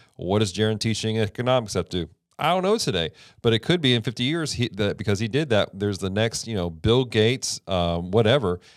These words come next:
and now he's sowing into a third world country that needs help, that needs rescuing the lost and, and, um, and ending world slavery.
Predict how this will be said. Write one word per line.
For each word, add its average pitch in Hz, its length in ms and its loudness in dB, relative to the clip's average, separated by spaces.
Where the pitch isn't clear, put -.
and 101 160 -2
now 110 180 2
he's 113 180 -2
sowing 123 380 0
into 101 720 -2
a 98 140 0
third 120 220 0
world 107 180 -2
country 120 320 -4
that 92 140 -6
needs 104 320 -8
help, 123 320 -4
that 95 100 -6
needs 95 180 -6
rescuing 101 340 0
the 90 60 -6
lost 101 500 0
and, 95 200 -6
and, 95 260 -4
um, 87 380 -2
and 98 180 -4
ending 104 460 -4
world 110 220 0
slavery. - 400 -6